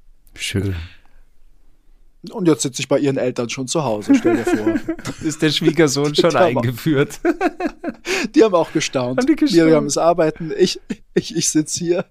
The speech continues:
Speaker 1: Was macht Miriam
Speaker 2: Denk
Speaker 1: gerade?
Speaker 2: kurz, oh Backe. Sie, ähm, sie arbeitet im sogenannten Gänseblümchen.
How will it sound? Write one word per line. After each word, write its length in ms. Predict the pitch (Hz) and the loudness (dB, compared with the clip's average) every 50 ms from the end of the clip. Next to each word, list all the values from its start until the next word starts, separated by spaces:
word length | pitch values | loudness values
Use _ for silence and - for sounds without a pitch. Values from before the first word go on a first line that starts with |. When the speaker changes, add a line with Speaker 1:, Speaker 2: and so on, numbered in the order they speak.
| _ _ _ | _ _ _
Speaker 1:
Was 180 | 143 131 - | -6 -4 0
macht 220 | - 147 160 - - | 2 2 2 4 2
Miriam 360 | 160 160 170 - 196 196 190 | 2 2 4 4 2 2 2
Speaker 2:
Denk 120 | 151 147 | 0 0
Speaker 1:
gerade? 140 | 190 175 - | 2 2 0
Speaker 2:
kurz, 100 | 131 240 | 0 0
oh 100 | 135 139 | -2 -2
Backe. 400 | 131 - 135 - - 139 120 - - - - - - _ - - - - - - _ _ - - - 185 180 175 175 143 - | 0 0 -2 0 0 -2 -2 -2 -6 -12 -20 -20 -20 _ -20 -20 -20 -20 -20 -20 _ _ -20 -20 -20 -18 -18 -18 -20 -20 -20
Sie, 300 | - - - 135 143 147 | -14 -6 -2 0 2 2
ähm, 520 | 139 - - 135 131 135 131 135 131 127 - - | 2 2 0 -2 -2 -2 -4 -6 -8 -10 -14 -18
sie 280 | - 123 - - 151 - | -18 -18 -12 -12 -10 -6
arbeitet 480 | 139 143 175 202 202 185 185 214 - 151 | -2 -2 0 0 0 -2 -4 -6 -8 -8
im 120 | 143 139 | -8 -8
sogenannten 560 | 135 147 151 156 139 135 135 135 - 120 110 | -6 -6 -6 -6 -6 -6 -8 -8 -10 -16 -8
Gänseblümchen. 1000 | - 117 156 233 220 120 - - - 95 92 92 92 - - 95 92 92 98 | -6 -6 -4 -4 -4 -6 -8 -10 -12 -14 -14 -14 -14 -16 -16 -16 -18 -18 -20